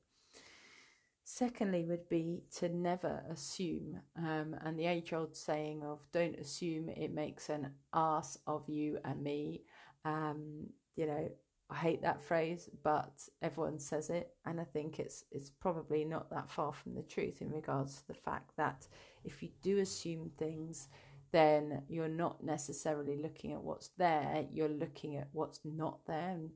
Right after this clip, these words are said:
trying to fill in the gaps yourself. And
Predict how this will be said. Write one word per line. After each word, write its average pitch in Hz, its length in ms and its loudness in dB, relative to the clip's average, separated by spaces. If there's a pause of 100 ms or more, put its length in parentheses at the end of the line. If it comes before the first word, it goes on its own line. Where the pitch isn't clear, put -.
trying 156 180 -2
to 139 80 -8
fill 160 200 0
in 151 160 -2
the 156 40 -6
gaps - 440 -2
yourself. - 600 -2 (520)
And 151 360 2